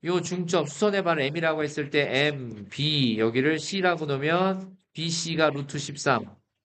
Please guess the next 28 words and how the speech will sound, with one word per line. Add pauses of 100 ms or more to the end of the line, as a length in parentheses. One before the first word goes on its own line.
(220)
엠씨의
길이가
일인
거
알았으니까
피타고라스
정리에
의하면은 (300)
엠비의
길이는
루트
십이니까
얼마요? (360)
이
루트
삼.
따라서 (320)
에이비의
길이는
엠비의
몇
배니까? (720)
두
배니까
두
배
해주면
얼마구나?